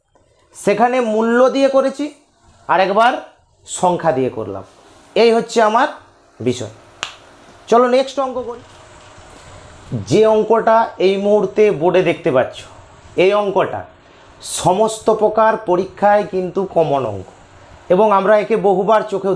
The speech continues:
দেখেওছি। এই টাইপের অঙ্ক আমরা সময় ব্যয় করে ফেলি। আমার অঙ্ক করানোর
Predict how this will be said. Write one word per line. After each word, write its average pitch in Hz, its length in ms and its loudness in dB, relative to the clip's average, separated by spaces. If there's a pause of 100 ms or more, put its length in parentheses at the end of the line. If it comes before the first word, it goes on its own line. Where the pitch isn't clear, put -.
দেখেওছি। 139 420 -6 (1900)
এই 240 80 4 (140)
টাইপের 208 520 2
অঙ্ক 147 180 -4 (240)
আমরা 175 220 2 (300)
সময় 196 380 2
ব্যয় 147 220 2
করে 113 200 -4
ফেলি। 98 200 -18 (840)
আমার 202 400 2 (640)
অঙ্ক 175 280 0 (160)
করানোর 220 420 0